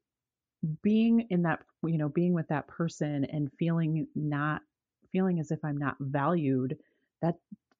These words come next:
never feels good. So I'm gonna kind of, where I had to get to was I'm gonna endure a little bit of discomfort as this, like, friendship maybe dies out, if that's what's gonna happen,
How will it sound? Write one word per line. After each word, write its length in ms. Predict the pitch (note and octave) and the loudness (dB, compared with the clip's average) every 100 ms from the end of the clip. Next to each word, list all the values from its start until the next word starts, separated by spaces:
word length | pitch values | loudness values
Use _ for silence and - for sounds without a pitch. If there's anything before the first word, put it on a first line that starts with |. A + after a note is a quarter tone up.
| _ | _
never 420 | D#3+ D#3 D#3+ D#3+ D#3 | -4 -2 -2 -2 -4
feels 500 | - G#3 D4+ A#3 - | -4 -4 -2 -2 -2
good. 500 | C3 B2 C3+ D#3 - | -2 0 0 -2 -6
So 500 | - E3+ E3 D#3+ D#3 _ - | -6 0 2 2 0 _ -4
I'm 140 | D#3+ | -2
gonna 580 | E3 E3+ E3 D#3 D3+ D3+ - _ _ _ _ - | 0 -2 -2 -2 -4 -6 -12 _ _ _ _ -4
kind 140 | F3 | -2
of, 80 | D#3 - - _ | -2 -6 -20 _
where 260 | E3 E3 E3 | -6 -2 0
I 60 | |
had 200 | D#3+ D#3+ D3+ | 0 -2 -4
to 40 | |
get 240 | D3+ E3+ - | -2 -4 -2
to 140 | E3+ | -4
was 160 | D3+ D3+ | -2 -2
I'm 120 | D3+ | -2
gonna 180 | D3+ D3 | -2 -2
endure 340 | D3 F3+ F#3+ | -2 -2 0
a 60 | F#3 | 0
little 180 | E3 | 0
bit 140 | D#3+ D#3 | -2 -2
of 100 | C#3+ | -2
discomfort 640 | D3 - - D#3 D3 C#3+ - | -6 -6 -6 -6 -6 -8 -6
as 240 | C#3+ C#3 C#3+ | -6 -6 -4
this, 440 | D3 D3 - - _ - | -4 -4 -10 -20 _ -8
like, 180 | C#3 - | -8 -6
friendship 540 | - D3 C#3 - B2+ | -2 -2 -2 -6 -6
maybe 280 | D3+ C3+ C3+ | -2 -2 0
dies 360 | B2+ C3 B2+ C#3 | -2 -2 -2 0
out, 300 | D3 B2+ C#3 | 2 2 -2
if 120 | C3+ | -4
that's 260 | C3 B2+ - | -6 -6 -8
what's 200 | B2+ - | -10 -8
gonna 240 | - C3 | -4 -4
happen, 640 | B2+ F#3 G#3 C#3 C3+ B2+ | -2 -2 -2 -2 -4 -4